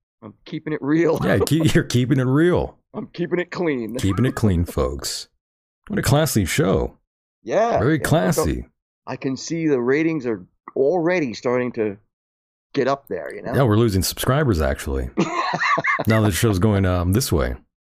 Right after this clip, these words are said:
Speaker 1: <laughs> They wanna hear us swear.
Speaker 2: They wanna hear some bad words, but that's why we have the Patreon series. If you wanna hear,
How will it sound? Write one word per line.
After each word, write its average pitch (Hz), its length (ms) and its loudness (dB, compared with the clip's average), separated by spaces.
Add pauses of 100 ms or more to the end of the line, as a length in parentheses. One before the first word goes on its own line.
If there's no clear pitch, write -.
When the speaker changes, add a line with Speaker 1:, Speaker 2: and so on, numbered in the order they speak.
(140)
Speaker 1:
<laughs> - 60 -4 (560)
They 151 60 -4
wanna 160 280 0
hear 160 160 0
us - 100 -2
swear. - 720 -2
Speaker 2:
They 104 80 4
wanna 120 220 4
hear 110 240 4
some 87 380 0
bad 113 560 2
words, 90 520 2
but 101 140 0
that's 151 160 0
why 202 100 2
we 165 140 2
have 151 160 0
the 127 140 2
Patreon 120 640 0
series. 67 380 -2
If 78 160 -2
you 101 80 4
wanna 104 200 2
hear, 87 560 0